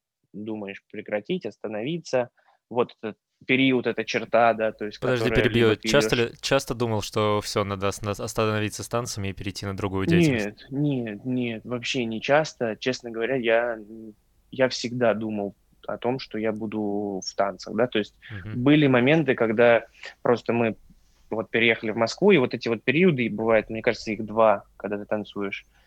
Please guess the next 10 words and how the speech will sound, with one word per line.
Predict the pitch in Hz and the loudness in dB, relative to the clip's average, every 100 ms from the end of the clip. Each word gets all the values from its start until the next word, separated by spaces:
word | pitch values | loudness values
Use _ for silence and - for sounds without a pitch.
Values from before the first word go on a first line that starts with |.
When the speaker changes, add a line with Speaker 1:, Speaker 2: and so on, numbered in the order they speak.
| _ - | _ -12
Speaker 1:
Это | 107 - 104 104 101 | -4 2 4 4 2
первый | 117 110 104 | 2 2 0
период, | 107 107 - | -4 -4 -2
когда | 101 101 | -2 -2
у | |
тебя | 101 110 107 98 - - - _ | -4 -2 0 -2 -6 -20 -20 _
начинаются | 107 104 110 104 - | -8 -4 -2 -2 -4
экзамены | 104 127 185 147 | -2 2 2 0
в | 110 | -4
школе, | - 107 101 | -4 -4 -4